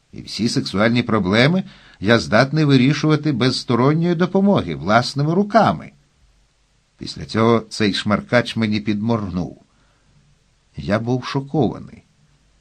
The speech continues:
У мене фактично не було досвіду спілкування з дітьми. Коли мені випадала нагода з ними спілкуватись,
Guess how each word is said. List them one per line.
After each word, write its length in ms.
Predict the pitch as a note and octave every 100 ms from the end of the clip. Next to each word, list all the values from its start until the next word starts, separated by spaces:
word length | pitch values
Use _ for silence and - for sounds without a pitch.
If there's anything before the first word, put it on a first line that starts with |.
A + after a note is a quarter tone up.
| _ _ _ _ _ _ _ _ _ _
У 60 | -
мене 260 | C3+ A3+ B3
фактично 540 | G3 G3+ A#3+ - G#3+
не 120 | G#3
було 300 | G#3 A#3 G3+
досвіду 600 | A2 B2+ F3 E3 D#3+ D#3+
спілкування 880 | - - C#3+ C3+ C#3 C3 C#3+ C#3 C#3
з 120 | A#2+
дітьми. 420 | A2 G#2+ - - - _ _ _ _ _ _ _ _ _
Коли 240 | G#2+ A#2
мені 340 | A#2+ B2 C3
випадала 560 | A#2+ A#2 A#2 A2 A#2 A2
нагода 460 | G#2 G2+ A2 G#2 G2+
з 100 | G2
ними 220 | G2+ F#2+
спілкуватись, 840 | - G2+ F#2+ G#2 E3 G#3 G#3+ -